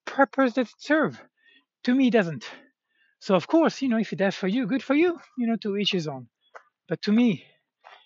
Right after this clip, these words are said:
if that's what it is, well, we're not gonna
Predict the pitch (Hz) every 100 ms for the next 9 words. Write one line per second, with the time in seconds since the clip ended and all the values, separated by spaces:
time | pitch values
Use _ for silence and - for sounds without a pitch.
0 | _ 160 151 185 - 226 202 269 226 156
1 | 208 - - _ _ _ _ - _ _
2 | 165 165 180 240 247